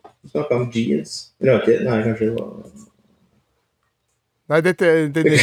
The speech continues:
Speaker 1: <laughs>
Speaker 2: denne jeansen, denne buksa, rett og slett, med et bredt
Speaker 1: Nei, det var
Speaker 2: belte.
Speaker 1: buksa, bare.
Speaker 2: Det har også med Rolling Stones å gjøre.
Speaker 1: Ja. Så jeg tror, ehm,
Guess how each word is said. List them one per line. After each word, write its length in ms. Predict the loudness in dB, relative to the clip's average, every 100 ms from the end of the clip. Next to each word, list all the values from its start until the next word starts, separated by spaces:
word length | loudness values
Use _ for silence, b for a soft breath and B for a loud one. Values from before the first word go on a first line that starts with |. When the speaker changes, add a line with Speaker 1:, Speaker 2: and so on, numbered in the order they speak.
| 2
Speaker 1:
<laughs> 180 | -2 0
Speaker 2:
denne 200 | 2 2 0
jeansen, 400 | -4 -4 -6 -2
denne 220 | 0 0
buksa, 540 | -2 -4 -8 -6 -6 -8 b b b
rett 120 | -6 -4
og 60 |
slett, 380 | -8 -8 -12 -10
med 200 | -2 -2
et 100 | 0
bredt 160 | 0 4
Speaker 1:
Nei, 80 | 4
det 100 | 4
var 140 | 4
Speaker 2:
belte. 140 | 2 0
Speaker 1:
buksa, 220 | -2 0
bare. 280 | 0 0 -2 -6 -20 -20 _ -2
Speaker 2:
Det 80 | 2
har 100 | 4
også 220 | 2 0
med 120 | 0
Rolling 220 | 2 0 -4
Stones 340 | -4 -6 -6
å 40 |
gjøre. 300 | -12 -12 -18 _ _ _ _ _ _ _ _ _ _ _ _ _ _ _ -4
Speaker 1:
Ja. 220 | 0 0 -4 -16 _ _ _ _ -2
Så 220 | 2 2
jeg 80 | 2
tror, 280 | 2 4 4
ehm, 500 | 2 2 0 -2